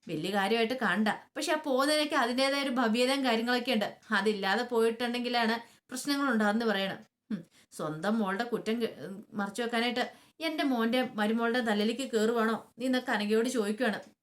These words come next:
ജാനകി. ഈ സമയത്ത് അങ്ങോട്ടേക്ക് വന്നിട്ട് അഭി പറഞ്ഞു, "അതെ അമ്മ ഒന്നും കൂടെ വിചാരിക്കരുത്" എന്നൊക്കെ അനയോട് പറയണം. കാരണം അനാമിക നല്ല കുട്ടിയാണ്,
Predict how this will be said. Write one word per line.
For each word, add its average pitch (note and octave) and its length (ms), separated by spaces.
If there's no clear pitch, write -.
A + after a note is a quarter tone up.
ജാനകി. F3 440
ഈ D#3 140
സമയത്ത് E3+ 460
അങ്ങോട്ടേക്ക് D4+ 420
വന്നിട്ട് A#3+ 240
അഭി F#3+ 260
പറഞ്ഞു, G#3 300
"അതെ F3 180
അമ്മ F3+ 140
ഒന്നും G#3+ 260
കൂടെ B3 160
വിചാരിക്കരുത്" G3+ 600
എന്നൊക്കെ B3 360
അനയോട് G3+ 320
പറയണം. G3+ 340
കാരണം G#3 340
അനാമിക D#4+ 440
നല്ല A3+ 260
കുട്ടിയാണ്, A#3+ 440